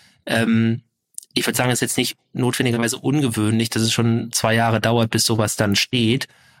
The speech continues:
Ähm, äh, solche Produkte, so einfach sie dann hinterher zu nutzen sind,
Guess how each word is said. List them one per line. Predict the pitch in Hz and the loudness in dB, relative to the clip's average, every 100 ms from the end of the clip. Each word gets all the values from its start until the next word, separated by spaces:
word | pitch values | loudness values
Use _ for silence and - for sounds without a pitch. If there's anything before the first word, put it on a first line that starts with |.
| - | -8
Ähm, | - 110 113 113 - | -2 0 2 0 -4
äh, | - - - - 131 | -14 -14 -14 -10 -6
solche | 120 120 | -2 0
Produkte, | 117 - 120 127 - 135 | 0 0 0 0 0 2
so | 120 | 2
einfach | 120 123 123 | 2 0 0
sie | 127 | 2
dann | 117 | 2
hinterher | 123 120 120 | 2 2 0
zu | 117 123 | 0 0
nutzen | 120 - 135 | 0 0 0
sind, | 131 135 139 | 2 2 0